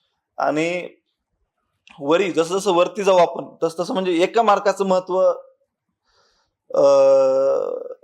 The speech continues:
ज्याचं डीवायएसपी हुकलंय किंवा ज्याचं डेप्युटी कलेक्टर हुकलंय किंवा ज्याचं तहसीलदार हुकलंय, त्याला एका मा-, एका मार्काचं महत्त्व माहीत असतं.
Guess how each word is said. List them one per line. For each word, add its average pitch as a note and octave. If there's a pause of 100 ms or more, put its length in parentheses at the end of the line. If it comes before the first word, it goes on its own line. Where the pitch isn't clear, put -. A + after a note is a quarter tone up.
(1040)
ज्याचं F3+ (320)
डीवायएसपी E3+
हुकलंय D3+
किंवा D3
ज्याचं D3
डेप्युटी D#3
कलेक्टर D3
हुकलंय C#3+
किंवा C3+
ज्याचं C3+ (100)
तहसीलदार D#3
हुकलंय, C3 (600)
त्याला E3+
एका E3+
मा-, D#3+
एका E3
मार्काचं D#3 (1300)
महत्त्व D3+
माहीत D3
असतं. D3